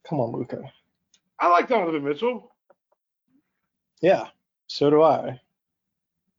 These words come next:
Speaker 1: And that's as far as it
Speaker 2: We
Speaker 1: goes.
Speaker 2: just paid you to do so. <laughs> Oh, the Utah hate will always persevere for us children of the nineties. Uh,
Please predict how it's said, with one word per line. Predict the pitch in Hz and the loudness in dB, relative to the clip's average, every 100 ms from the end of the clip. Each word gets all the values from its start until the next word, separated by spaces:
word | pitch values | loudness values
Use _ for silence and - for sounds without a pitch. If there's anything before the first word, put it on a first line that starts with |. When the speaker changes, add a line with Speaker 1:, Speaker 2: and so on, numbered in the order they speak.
| _ _ - | _ _ -4
Speaker 1:
And | 120 | 2
that's | 123 135 120 | 2 0 -6
as | 110 | -4
far | - 135 | 2 2
as | 135 | 4
it | 147 | 0
Speaker 2:
We | 123 | -2
Speaker 1:
goes. | 110 - | -4 -6
Speaker 2:
just | - | -6
paid | 160 156 | -6 -6
you | 147 139 | -10 -14
to | 135 | -12
do | 139 139 | -12 -12
so. | - - - _ - _ | -18 -20 -20 _ -20 _
<laughs> | - - 233 _ _ 208 - - - _ - - _ _ _ - _ _ - | -10 -10 -20 _ _ -12 -10 -12 -12 _ -16 -16 _ _ _ -20 _ _ 2
Oh, | 214 208 202 190 | 6 6 4 2
the | 180 | -6
Utah | 151 180 | -6 -4
hate | 160 175 | -4 -6
will | 165 | -8
always | 151 165 175 165 160 - _ _ _ | -4 -2 -2 -4 -8 -12 _ _ _
persevere | - 165 156 165 165 | -4 -4 -2 -2 -2
for | 170 160 | 0 0
us | - | 0
children | - 160 139 | -2 -2 -2
of | 151 | -4
the | 143 | 0
nineties. | 151 156 143 127 - _ _ - | 0 2 0 -2 -10 _ _ 0
Uh, | 175 180 175 | 2 4 4